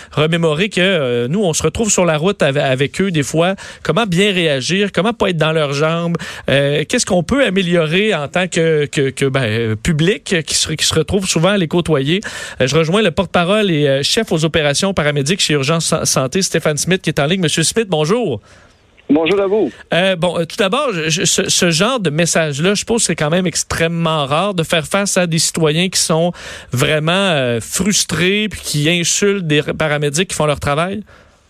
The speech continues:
Speaker 2: En fait, un message comme, euh, vous avez lu au préalable, ben, effectivement,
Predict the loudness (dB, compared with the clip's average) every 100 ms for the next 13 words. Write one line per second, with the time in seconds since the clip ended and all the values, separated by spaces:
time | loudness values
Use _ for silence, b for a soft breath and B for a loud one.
0 | _ _ b b _ -2 0 0 0 2
1 | 2 0 -2 -2 -2 0 2 2 0 0
2 | 0 0 0 2 2 0 -2 -2 0 0
3 | 0 -2 -2 -4 -4 -4 -2